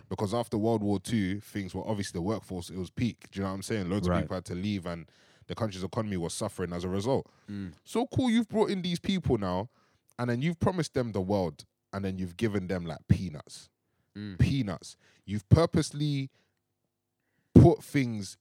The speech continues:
Speaker 1: in their way, obstacles in their way of becoming successful. And now,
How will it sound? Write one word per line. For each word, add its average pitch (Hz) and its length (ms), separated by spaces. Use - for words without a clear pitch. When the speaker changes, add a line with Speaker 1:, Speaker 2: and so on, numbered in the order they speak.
Speaker 1:
in 139 200
their 110 140
way, 101 300
obstacles 117 500
in 127 180
their 107 120
way 104 160
of 90 140
becoming 107 360
successful. 90 680
And 127 200
now, 139 360